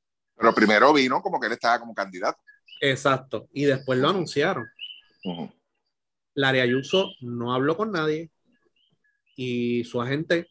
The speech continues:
Speaker 2: no habló con nadie de Santurce. Así que, ¿cómo van a resolver esa situación del contrato? No sabemos, pero tiene que haber habido comunicación entre Quebradillas y Santurce para resolver esa situación, porque él tiene contrato en Santurce.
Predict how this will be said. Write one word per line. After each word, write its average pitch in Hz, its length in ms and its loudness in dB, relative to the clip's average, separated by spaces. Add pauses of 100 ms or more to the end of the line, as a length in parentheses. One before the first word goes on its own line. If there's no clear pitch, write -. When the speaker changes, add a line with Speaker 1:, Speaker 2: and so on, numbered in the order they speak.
Speaker 2:
no 127 260 -4
habló 156 220 4
con 156 140 -2
nadie 147 280 0
de 135 80 -2
Santurce. 131 520 -10 (1800)
Así 107 460 -12
que, 139 480 0 (140)
¿cómo 139 360 2
van 165 160 4
a 160 80 4
resolver 147 420 -2
esa 139 160 -6
situación 135 440 -6
del 131 140 -2
contrato? 202 640 -2 (100)
No 117 220 -8
sabemos, 214 680 -2 (500)
pero 117 160 -4
tiene 117 220 -4
que 127 40 -2
haber 127 200 0
habido 127 300 0
comunicación 123 540 -6
entre 120 200 -4
Quebradillas 120 460 0
y 120 80 -2
Santurce 131 380 -2
para 127 160 0
resolver 120 380 -2
esa 120 180 -6
situación, 123 460 -4
porque 190 500 0 (1600)
él 135 120 -6
tiene 151 180 2
contrato 127 320 -4
en 113 60 -6
Santurce. 117 480 -4